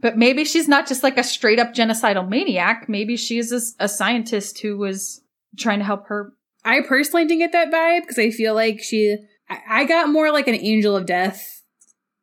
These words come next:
Speaker 2: vibe off of her where it's like, "I'm doing this to help you," but, like, it's for my own reasons. And, but, uh, regardless, I, I mean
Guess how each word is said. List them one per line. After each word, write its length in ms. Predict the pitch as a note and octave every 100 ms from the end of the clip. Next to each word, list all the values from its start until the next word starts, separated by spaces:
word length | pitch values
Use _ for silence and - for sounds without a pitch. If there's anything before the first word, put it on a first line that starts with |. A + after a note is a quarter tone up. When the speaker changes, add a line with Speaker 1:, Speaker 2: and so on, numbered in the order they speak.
| -
Speaker 2:
vibe 340 | G#3+ B3 B3 A#3+
off 200 | A#3+ A#3+
of 140 | A#3
her 260 | B3+ A#3+ A#3+
where 160 | G#3+ F#3
it's 240 | G#3 G3+
like, 320 | G3+ F#3+ - _ _
"I'm 560 | F#3+ G3+ G3+ G#3 G3+ G3
doing 380 | G3 D#4 F4 E4+
this 260 | D#4 D#4 D#4
to 200 | E4+ E4
help 380 | E4 G#4 A4 G#4 -
you," 480 | A#3 G3 F3 D3+ F3
but, 160 | F#3+
like, 320 | F#3 G3 F#3+ _ _
it's 420 | G3 G3+ - - - _
for 140 | G#3+
my 140 | F#3+
own 180 | G3 G3+
reasons. 560 | G3 F#3+ F#3+ F#3+ F#3+ F#3
And, 280 | F#3 F3 F#3+ - -
but, 180 | D4 -
uh, 100 | A#3 - - _ _
regardless, 640 | C4 C4 B3+ G#3 G3 G3 -
I, 140 | F#3 F#3
I 80 | G3+
mean 360 | A#3 A#3+ A3